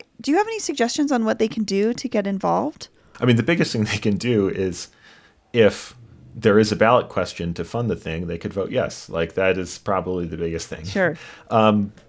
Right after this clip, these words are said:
Speaker 2: other than that, uh, they could lobby their federal, uh, senator or congressperson to try to get the Biden thing passed.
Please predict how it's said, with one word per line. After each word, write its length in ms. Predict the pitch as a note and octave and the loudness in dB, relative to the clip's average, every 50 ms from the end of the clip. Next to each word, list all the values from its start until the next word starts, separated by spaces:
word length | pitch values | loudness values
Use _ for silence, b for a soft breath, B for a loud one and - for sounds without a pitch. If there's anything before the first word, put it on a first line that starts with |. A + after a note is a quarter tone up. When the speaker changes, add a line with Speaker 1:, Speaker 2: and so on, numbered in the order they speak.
| _ | _
Speaker 2:
other 260 | - A2+ A#2+ B2 A#2+ A2+ | 2 4 6 6 6 6
than 160 | A2+ A2+ A2+ | 4 4 4
that, 380 | A#2 B2 C3 C3 - - - - _ | 4 4 4 2 2 -2 -6 -10 _
uh, 340 | - G2 G2 G2 F#2+ F#2+ F#2+ - - - | -2 0 0 2 2 0 -2 -4 -2 0
they 160 | G#2 G2 F#2+ | 2 2 2
could 480 | - - - A2 G#2 G2+ G2+ - - - - - | 0 0 2 4 4 4 2 0 -4 -10 -16 -4
lobby 640 | F2 G2+ F#2 F#2 F#2 G2+ G2 F#2+ F#2+ F#2 F2+ F#2 F#2+ | 0 2 2 2 2 2 0 0 0 -2 -2 -4 -6
their 640 | F2+ - - E2+ E2 E2 E2 E2 E2 E2+ E2+ E2+ F2+ F#2+ - _ _ _ _ _ _ _ _ _ | -8 -8 -6 -4 -2 0 0 0 0 -2 -2 -4 -6 -10 -18 _ _ _ _ _ _ _ _ _
federal, 760 | - - F#2 F2 F2+ F2+ F2+ F2+ F2 F2 F2 F2 F2+ G#2 - - - - | -8 -6 -6 -4 0 0 2 2 2 0 -2 -4 -6 -12 -18 -16 -12 -10
uh, 480 | F2+ D#2+ D#2 D#2+ D#2 D#2 D#2 D#2 E2+ - - - - _ _ | -8 -8 -6 -6 -6 -4 -4 -6 -8 -10 -14 -20 -20 _ _
senator 600 | - - - F2 F2+ F2+ F#2 F#2+ F#2 F2 E2 F2 | -8 -4 -2 0 0 2 2 2 0 0 0 -2
or 60 | E2+ | -4
congressperson 840 | E2+ - D2+ E2+ F2 G2+ G2+ - - G#2+ G#2+ G#2+ - A2 A2+ A#2+ A#2+ A#2+ | -6 -8 -10 -8 -8 -8 -6 -4 -2 -2 -2 -2 -4 -6 -6 -6 -8 -8
to 520 | - - F2 E2+ E2 D#2+ D#2 D#2 D#2+ E2+ E2 B B B B B B B B B B B B B _ _ _ _ | -8 -8 -6 -6 -4 -4 -4 -6 -6 -8 -10 B B B B B B B B B B B B B _ _ _ _
try 200 | - - - C2 | -14 -10 -10 -8
to 60 | D2 D2+ | -8 -6
get 200 | E2 E2+ - - | -4 -4 -2 -2
the 80 | G#2+ | 0
Biden 360 | F2 G#2 G#2+ A2+ A2 A#2+ A2+ | 2 4 4 4 4 0 -2
thing 180 | A2+ B2+ A#2+ A#2+ | -2 -4 -4 -6
passed. 720 | - A#2+ A#2+ C3 D3+ D#3+ - - - - - - - | -6 -6 -6 -6 -6 -6 -8 -12 -14 -14 -16 -18 -20